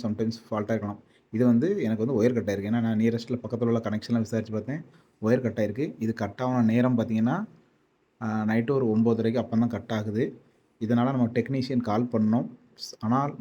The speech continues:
மழையா இருந்தனால அவங்கள வர முடியல, இடி மழையா இருந்தனால அவங்கள வர முடியல. இதை எதுக்கு நான் சொல்ல வரேன்னா, இந்த மாதிரி டைம்ல வந்து ஒயர் ஃபைபரில் இருக்கிற ஒரு மைனஸ் இதுதான். நைட் டைம்னா நம்மளால வந்து யாருமே கூட்டு வந்து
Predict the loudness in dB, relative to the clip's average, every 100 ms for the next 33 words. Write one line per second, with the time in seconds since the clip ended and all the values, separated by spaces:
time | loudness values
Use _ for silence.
0 | 0 4 6 4 4 4 4 2 0 0
1 | 0 -2 -2 0 2 2 4 2 0 0
2 | 0 -2 -2 0 0 -2 -6 -18 -20 _
3 | 0 2 2 2 0 2 2 2 2 0
4 | -2 -4 -12 _ _ -4 0 2 4 2
5 | 0 0 2 2 2 0 -2 -6 -20 _
6 | -6 0 0 2 0 2 2 2 0 0
7 | 0 0 0 2 2 0 -4 -6 -10 _
8 | _ _ _ 0 0 4 4 4 0 -2
9 | -2 -2 0 0 -2 -2 0 0 0 -2
10 | -4 -4 0 -2 -2